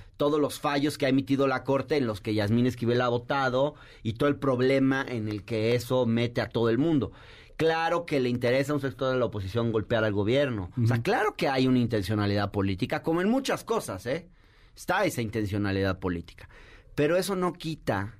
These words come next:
Speaker 1: el hecho
Speaker 2: Ujú.
Speaker 1: de, eh, de, del fondo del asunto, que es que la ministra cometió un fraude en su tesis de licenciatura,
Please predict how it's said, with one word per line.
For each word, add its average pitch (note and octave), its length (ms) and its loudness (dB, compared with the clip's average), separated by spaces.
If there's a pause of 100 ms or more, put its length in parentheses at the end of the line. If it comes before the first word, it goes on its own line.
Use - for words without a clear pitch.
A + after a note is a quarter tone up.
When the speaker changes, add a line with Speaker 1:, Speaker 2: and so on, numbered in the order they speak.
(560)
Speaker 1:
el G#2+ 240 0
hecho G#2 480 -2 (200)
Speaker 2:
Ujú. A#2 260 0 (140)
Speaker 1:
de, G#2 420 0 (340)
eh, G2 720 0
de, G2+ 320 0 (360)
del G2+ 220 0
fondo F3+ 280 0
del G#3 120 2
asunto, F#3 460 -2 (360)
que A#3 280 2
es A3+ 120 -2
que A#3 300 -4 (760)
la D#3+ 140 -2
ministra F#3 760 0 (160)
cometió E3+ 760 0
un F3 160 -4
fraude D#3 560 0 (360)
en C#3 120 0
su D3 120 0
tesis E3 200 -2
de F3 80 0
licenciatura, D#3+ 480 0